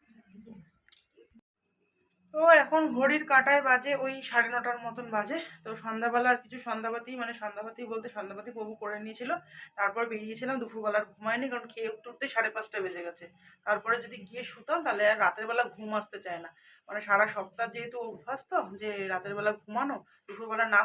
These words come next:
ঘুমানো। আর রবিবার দিন কি হয়, দুপুরবেলা একটু ঘুমালে পরে রাতে আর ঘুম আসতে চায় না। তো ওই জন্যই দুপুরবেলা আর ঘুমালাম না। দুপুর তো ছিল না, সন্ধ্যা হয়ে গেছিলো। তো এই যে সেজে গুজে রয়েছে, লিপস্টিক দেখতেই পাচ্ছেন, একটুখানি বাইরে বেরিয়েছিলাম রেডি হয়ে, বেরিয়ে একটু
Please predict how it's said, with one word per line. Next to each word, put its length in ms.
ঘুমানো। 280
আর 60
রবিবার 400
দিন 140
কি 100
হয়, 140
দুপুরবেলা 420
একটু 200
ঘুমালে 320
পরে 180
রাতে 200
আর 140
ঘুম 140
আসতে 220
চায় 180
না। 60
তো 60
ওই 180
জন্যই 280
দুপুরবেলা 420
আর 140
ঘুমালাম 440
না। 140
দুপুর 240
তো 120
ছিল 120
না, 40
সন্ধ্যা 340
হয়ে 160
গেছিলো। 260
তো 60
এই 80
যে 120
সেজে 240
গুজে 180
রয়েছে, 320
লিপস্টিক 300
দেখতেই 300
পাচ্ছেন, 320
একটুখানি 340
বাইরে 180
বেরিয়েছিলাম 500
রেডি 240
হয়ে, 140
বেরিয়ে 280
একটু 120